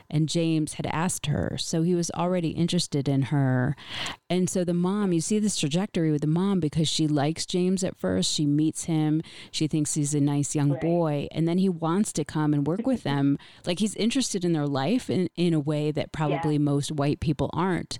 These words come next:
Speaker 1: And he wants to go with them to, to the worm capturing job, and he goes and works
Speaker 2: Yeah.
Speaker 1: for free, and then all of a sudden he's fourteen and
Speaker 2: He's
Speaker 1: he
Speaker 2: boss.
Speaker 1: he's not even as good as the mother, and so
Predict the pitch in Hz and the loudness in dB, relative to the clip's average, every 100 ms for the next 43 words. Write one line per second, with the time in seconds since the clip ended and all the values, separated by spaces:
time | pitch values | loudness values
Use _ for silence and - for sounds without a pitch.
0 | - 170 170 160 165 160 - 147 160 208 | -2 2 2 2 0 -2 -4 -2 0 0
1 | 220 - 143 143 143 156 - 170 - - | -2 -2 -2 0 0 0 -2 -2 -2 -2
2 | 165 156 156 254 330 277 247 _ - 120 | -2 0 0 2 4 4 0 _ -4 -4
3 | - 156 135 139 139 160 - _ - 147 | -2 0 2 2 2 0 -6 _ -4 -2
4 | 127 131 202 311 - 339 - - - 190 | 0 -2 -4 -8 -12 -12 -12 -12 -2 2
5 | 196 202 226 240 185 170 180 - 175 160 | 2 2 2 2 2 0 -4 -2 -2 -2
6 | 220 247 214 196 - 190 202 - 190 190 | 0 2 2 0 0 0 0 0 0 0
7 | 196 202 214 185 165 170 160 - 180 - | 0 0 2 2 4 4 2 0 -2 -2
8 | - 190 196 175 160 131 170 175 175 147 | 0 2 4 4 4 2 2 2 0 -4
9 | 147 - - 190 233 233 240 269 277 254 | -6 -8 -12 -4 2 2 2 2 0 2
10 | 247 240 - - 202 220 180 233 330 196 | 2 0 -4 -6 -2 0 2 2 0 -2
11 | 151 156 160 156 143 139 - 160 - 165 | -4 0 2 2 2 0 0 0 0 2
12 | 156 | 2